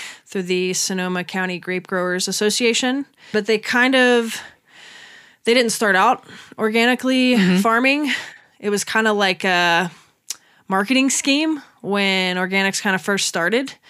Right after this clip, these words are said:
Speaker 1: And they eventually decided to switch to organic farming in two thousand three,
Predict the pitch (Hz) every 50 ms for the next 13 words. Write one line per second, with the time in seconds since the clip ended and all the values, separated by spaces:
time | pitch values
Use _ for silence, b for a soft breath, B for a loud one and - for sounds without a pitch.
0 | B B B B B B B B 165 180 180 180 180 175 175 175 175 175 175 175
1 | 185 185 185 185 185 214 214 202 - 214 202 190 190 180 - 190 185 180 180 180
2 | 180 - - - 202 202 - - - 220 214 202 196 202 196 196 196 196 - 208
3 | 196 196 208 202 196 180 160 - 220 190 196 185 175 175 180 165 160 - - 175
4 | 185 185 - 277 302